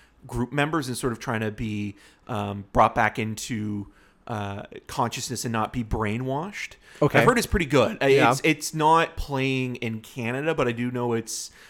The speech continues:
Speaker 1: playing in some parts of the U S, and I believe, uh, it's I F C that has it, and it'll be released by Shout Factory, uh, in August on
Speaker 2: Cool.
Speaker 1: Blu-ray.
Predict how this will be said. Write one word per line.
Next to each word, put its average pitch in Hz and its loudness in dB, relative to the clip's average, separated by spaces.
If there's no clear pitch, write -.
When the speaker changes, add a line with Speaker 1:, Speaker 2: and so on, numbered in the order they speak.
Speaker 1:
playing 120 -2
in 113 -2
some 117 -4
parts 123 0
of 131 -8
the 117 -4
U 113 -2
S, 113 -2
and 117 -4
I 113 -4
believe, 117 -6
uh, 110 -4
it's - -6
I 135 6
F 127 4
C 117 -2
that 117 0
has 107 -2
it, 110 0
and 110 -4
it'll 110 -6
be 110 -6
released 113 -6
by 107 -4
Shout 120 2
Factory, 107 -6
uh, 107 -4
in 113 -6
August - -6
on 113 0
Speaker 2:
Cool. 240 6
Speaker 1:
Blu-ray. 110 -4